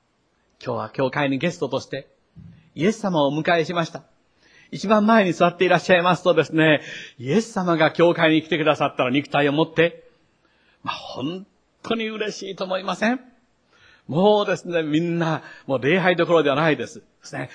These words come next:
みんなイエス様のところに行って、握手、サインなんてですね、もう大変でしょう。そして、もういろいろイエス様に教わりたいこと、お願いしたいことがいっぱいで。でも、日本だけで、教会の数は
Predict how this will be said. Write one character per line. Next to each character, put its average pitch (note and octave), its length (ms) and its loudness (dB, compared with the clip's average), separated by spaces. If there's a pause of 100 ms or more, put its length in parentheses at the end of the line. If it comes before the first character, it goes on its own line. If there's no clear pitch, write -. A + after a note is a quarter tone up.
(140)
み A#3 120 -4
ん B3 60 -12
な A3 100 -4
イ G#3+ 80 4
エ G3+ 80 10
ス - 60 0
様 F3 100 6
の E3 60 2
と E3 80 0
こ E3+ 60 2
ろ E3+ 80 2
に E3+ 80 0
行 E3+ 80 -8
っ - 20 -20
て、 D#3+ 80 -6
握 - 880 -4
手、 G3+ 60 -4
サ A#3+ 240 0
イ A3+ 260 -6
ン A3 40 4
な G3+ 100 8
ん F3+ 80 4
て F3+ 100 4
で D3 120 4
す D3+ 80 -6
ね、 D3+ 260 2 (240)
も E3 380 4
う - 40 -8
大 C#3+ 220 -2
変 C3 180 -2
で A#2+ 120 -2
し B2+ 100 -6
ょ A#2 40 -4
う。 A2+ 40 -8
そ A2+ 140 -14
し - 60 -20
て、 B2 180 -4 (260)
も B2 120 -4
う A#2 60 -4
い A2+ 80 -8
ろ C#3 220 -4
い A#3 80 -8
ろ A#3+ 120 -2
イ A3+ 120 4
エ G#3+ 80 8
ス - 80 -8
様 F3+ 220 4
に F3 120 4
教 D#3+ 340 0
わ D3 120 2
り C#3 60 -2
た D3 180 0
い D3 80 0
こ D3 140 -6
と、 D#3 320 0
お C#3+ 100 -2
願 D#3 320 2
い D3 60 -2
し - 40 -18
た D#3+ 120 2
い D3+ 80 2
こ - 80 -2
と D#3+ 80 -6
が E3 60 -6
い G3+ 80 -8
っ - 20 -12
ぱ G#3 300 -2
い G#3+ 40 0
で。 G3+ 260 -6 (1080)
で - 60 -20
も、 - 220 -20 (1300)
日 A2 120 -10
本 D#3 180 -4
だ A2+ 100 -4
け A2 120 -10
で、 G#2 240 -12 (480)
教 B2+ 180 -2
会 A#2+ 160 -4
の A#2 100 -6
数 A2 280 -10
は G2 180 -14